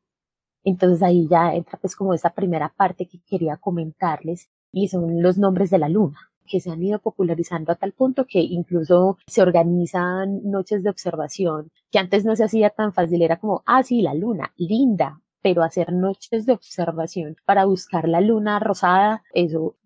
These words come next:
ah, es algo como mucho más de esta época. Aunque, claro está, la idea del día de hoy es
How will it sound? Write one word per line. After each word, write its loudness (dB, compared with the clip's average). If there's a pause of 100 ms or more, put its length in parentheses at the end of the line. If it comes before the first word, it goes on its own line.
(240)
ah, 0
es -2
algo 4
como -4
mucho -10
más -6
de -4
esta -2
época. -6 (460)
Aunque, 2
claro 2
está, -2 (360)
la 2
idea 2
del 0
día 0
de 2
hoy -4
es -4